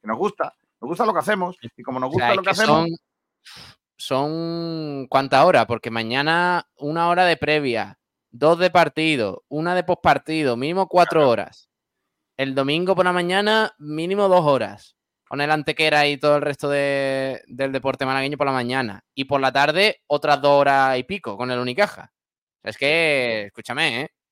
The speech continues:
Speaker 2: Son casi diez horas al cabo del fin de semana de programación, ¿eh?
Speaker 1: Pues sí. ¿Puedo terminar con un poquillo de, eh, un cover?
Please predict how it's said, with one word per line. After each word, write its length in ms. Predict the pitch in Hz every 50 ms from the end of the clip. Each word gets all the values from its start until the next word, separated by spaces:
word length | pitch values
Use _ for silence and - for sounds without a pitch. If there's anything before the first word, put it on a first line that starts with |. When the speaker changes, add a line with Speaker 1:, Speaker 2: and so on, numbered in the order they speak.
| _ _ _ _ _ _ _ _ _ _ _ _ _ _ _ _ _ _ _
Speaker 2:
Son 240 | _ - 107 113 120
casi 240 | - 139 - 175 165
diez 180 | 165 160 147 135
horas 220 | 160 175 151 123 120 117 117 117 117 117 117 113
al 100 | 117 117
cabo 220 | - 131 127 127 123
del 80 | 120
fin 120 | - 131 123
de 60 | 117
semana 320 | 113 117 131 156 180 160
de 160 | 123 123 117 110
programación, 600 | - 120 120 113 113 110 110 131 156 170 135 117
¿eh? 120 | 170 269 _ _ _ _ _ _ _ _ _
Speaker 1:
Pues 200 | - - 101 101
sí. 160 | 95 90 - _ _ _ _ _ _ _ _ _ _ _ _ _ _ _ _ _ _ _ _ _ _ - - _ _ _ _ _ _ _
¿Puedo 280 | - 123 135 151 160 151
terminar 400 | 160 156 160 165 160 165 165 147
con 100 | 156 160
un 80 | 165 151
poquillo 380 | 160 160 165 156 156 151 151
de, 440 | 151 151 151 147 147 147 147 147 143
eh, 40 | 143
un 140 | 147 143 131
cover? 320 | 160 160 143 107 90